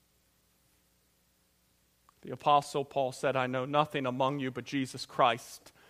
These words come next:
and him crucified." Father, let us cling to that truth today.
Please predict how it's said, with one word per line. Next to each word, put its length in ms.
and 180
him 180
crucified." 960
Father, 380
let 180
us 140
cling 720
to 100
that 340
truth 600
today. 420